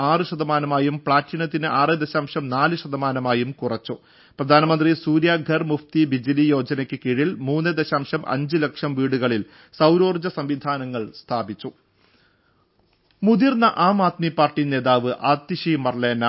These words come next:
ഡൽഹി മുഖ്യമന്ത്രിയായി ഉച്ചകഴിഞ്ഞ് സത്യപ്രതിജ്ഞ ചെയ്യും.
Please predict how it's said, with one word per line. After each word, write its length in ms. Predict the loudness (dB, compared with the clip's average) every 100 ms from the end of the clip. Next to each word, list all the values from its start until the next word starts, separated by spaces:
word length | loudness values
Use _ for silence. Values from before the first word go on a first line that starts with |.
| -2 -4
ഡൽഹി 460 | -4 -4 -4 -4
മുഖ്യമന്ത്രിയായി 720 | -4 -6 -6 -6 -4 -2 0 -2
ഉച്ചകഴിഞ്ഞ് 680 | -4 -6 -4 -4 -2 -4
സത്യപ്രതിജ്ഞ 600 | -4 -6 -6 -6 -10 -8 -8
ചെയ്യും. 300 | -6 -8